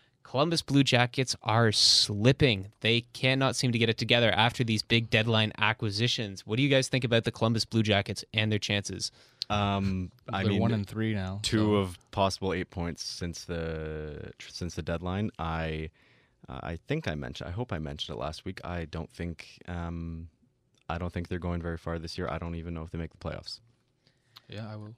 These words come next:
Speaker 1: I, I know you're hoping, Pat, that they don't, uh, they don't start to heat up or figure it out
Speaker 3: Yeah,
Speaker 1: because
Speaker 3: it's, uh, it is a tight race right now in the Eastern Conference. Um,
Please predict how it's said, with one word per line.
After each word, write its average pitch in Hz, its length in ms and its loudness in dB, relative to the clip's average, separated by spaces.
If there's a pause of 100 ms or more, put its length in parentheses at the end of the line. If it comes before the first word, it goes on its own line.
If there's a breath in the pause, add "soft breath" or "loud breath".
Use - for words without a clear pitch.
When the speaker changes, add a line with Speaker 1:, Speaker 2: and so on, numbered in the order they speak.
(140)
Speaker 1:
I, 113 200 4
I 107 100 4
know 113 140 6
you're 123 340 6
hoping, 104 380 2
Pat, 101 360 2
that - 180 -2
they 95 100 0
don't, 95 340 2
uh, 78 440 0
they 95 100 -4
don't 92 180 -4
start - 300 -2
to 104 60 -8
heat 95 260 -6
up 95 200 -4
or 92 60 -2
figure 104 380 -2
it - 120 -4
out 113 180 4
Speaker 3:
Yeah, 120 260 4
Speaker 1:
because 127 200 2
Speaker 3:
it's, 139 280 8
uh, 131 340 6
it 143 120 2
is 151 120 4
a 131 60 0
tight 127 400 -2
race 120 400 2
right 117 180 -2
now 120 300 2
in 107 160 -4
the 107 80 -4
Eastern 104 320 -6
Conference. 104 520 -8 (500 loud breath)
Um, 95 680 -6